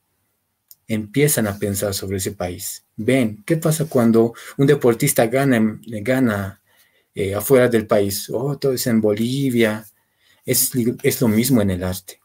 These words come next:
Cuando un artista gana, o un premio especial en otro país, mucho más en México, entonces resalta,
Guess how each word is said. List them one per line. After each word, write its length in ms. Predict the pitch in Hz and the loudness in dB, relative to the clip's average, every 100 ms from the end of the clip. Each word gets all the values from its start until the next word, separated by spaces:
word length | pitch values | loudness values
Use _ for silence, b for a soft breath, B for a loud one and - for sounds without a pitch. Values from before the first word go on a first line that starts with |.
| _ | _
Cuando 300 | 104 101 101 | -4 -2 0
un 140 | 120 | 2
artista 680 | 110 104 - 110 - 95 98 _ _ - | 0 -2 -4 -4 -2 -4 -6 _ _ -4
gana, 500 | 110 113 104 101 - B B B B | 0 2 0 -4 -10 B B B B
o 120 | 104 101 | -2 -2
un 260 | 127 117 | 0 -2
premio 320 | - 113 107 | 2 4 6
especial 500 | 101 - 95 - 98 - | 2 0 -2 2 0 0
en 180 | 104 | 0
otro 280 | 101 104 127 | 0 0 -2
país, 340 | 95 95 98 - | -2 -2 -2 -4
mucho 260 | 107 104 | -4 -2
más 220 | 101 98 101 | -2 0 0
en 220 | 95 92 | 0 2
México, 720 | 95 98 - 110 - 185 - - _ _ _ _ - | 2 0 -2 -2 0 0 -2 -18 _ _ _ _ -8
entonces 640 | 98 98 104 104 139 - - | -4 0 2 2 0 -2 -4
resalta, 880 | 104 101 - 127 147 151 95 98 | 2 4 4 4 4 2 -4 -4